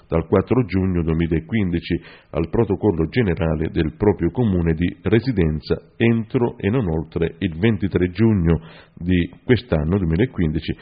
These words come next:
corredata dalla documentazione attestante la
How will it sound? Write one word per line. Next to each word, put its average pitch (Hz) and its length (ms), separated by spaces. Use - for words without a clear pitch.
corredata 101 640
dalla 85 320
documentazione 87 880
attestante 80 680
la 80 180